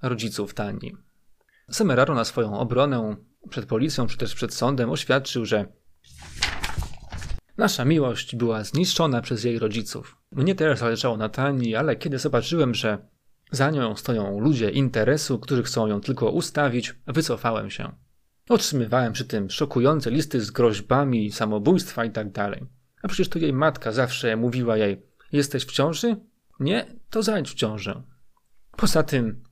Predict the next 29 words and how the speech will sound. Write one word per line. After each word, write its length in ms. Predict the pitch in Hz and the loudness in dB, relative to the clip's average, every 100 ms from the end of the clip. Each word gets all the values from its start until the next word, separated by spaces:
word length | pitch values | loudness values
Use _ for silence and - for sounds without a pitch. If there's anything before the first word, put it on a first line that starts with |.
| - 220 | 0 2
nigdy 220 | 165 151 | 6 6
nie 120 | 123 | 4
byłem 220 | 123 110 | 4 2
zdolny 300 | 101 117 110 | 0 -2 -2
do 60 | 104 | -2
takiej 280 | 110 104 98 | -2 -2 -4
przemocy. 640 | - - 120 107 - 95 - _ _ _ _ _ - | -2 2 2 2 -2 -6 -8 _ _ _ _ _ 2
I 60 | |
to 80 | 202 | 4
nie 100 | 202 | 6
tylko 220 | 220 156 | 4 2
z 40 | 131 | 2
powodu 260 | 120 117 | 0 0
siły 260 | - 123 107 | 0 0 0
fizycznej. 560 | 117 113 107 - - - _ _ - | 0 -2 -2 -6 -10 -12 _ _ -10
W 20 | |
przypadku 400 | - 196 190 - | -2 2 2 2
kobiet 460 | - 190 165 151 - | 0 2 2 0 0
moją 260 | 180 151 | 2 2
taktyką 520 | 123 139 - 127 113 110 | 2 0 0 -2 0 2
jest 180 | 147 | 2
zawsze 360 | 110 123 - 101 | 2 0 -2 -4
czułość 540 | - 208 156 127 - | 2 2 2 0 -4
i 60 | 147 | -2
łagodność”. 760 | 120 107 101 98 92 - - - _ _ _ - - - - - - - - - - - - - - _ _ - - | -2 0 0 -2 -10 -12 -18 -20 _ _ _ -20 -18 -10 -6 -4 -4 -4 -4 -6 -12 -10 -6 -6 -8 _ _ -14 -2
Tak 180 | 202 | 2
bronił 280 | 127 147 131 | 4 4 2
się 200 | 120 107 | -4 -6
Semeraro 640 | - 123 117 127 127 123 | -4 -2 2 2 4 0